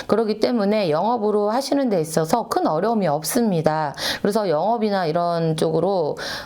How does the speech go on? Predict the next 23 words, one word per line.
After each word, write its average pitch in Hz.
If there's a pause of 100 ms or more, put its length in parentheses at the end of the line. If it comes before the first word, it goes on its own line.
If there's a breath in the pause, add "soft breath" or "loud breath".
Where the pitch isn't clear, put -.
(100)
어, 160 (200)
내가 220
남들보다 226
조금 254
재능이 226
많이 160
있다 214
하시는 214
분들이 156
있잖아요. 147
그런 196
분들 170
같은 156
경우 160 (400 loud breath)
정말이야, 208 (220 loud breath)
어, 160
쉽게 -
쉽게 214
일이 160
그래도 160
성사가 302
잘 156
돼요. 156